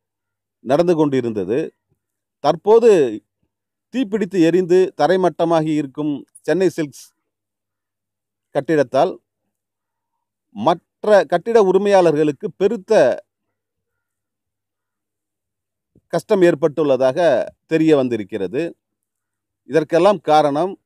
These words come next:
டிராபிக் ராமசாமியின் பொதுநல வழக்குத்தான். இந்த வழக்கை விரைந்து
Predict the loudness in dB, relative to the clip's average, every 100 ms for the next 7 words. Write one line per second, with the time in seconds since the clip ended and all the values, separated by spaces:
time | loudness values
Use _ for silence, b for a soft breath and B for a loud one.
0 | _ _ _ _ -2 -2 -2 -4 -2 -2
1 | -2 -4 -4 -4 -6 -6 -2 0 0 0
2 | -2 -6 -10 -10 -10 -16 _ _ _ _
3 | _ _ _ -12 -2 0 2 0 0 -4
4 | 0 0 0 2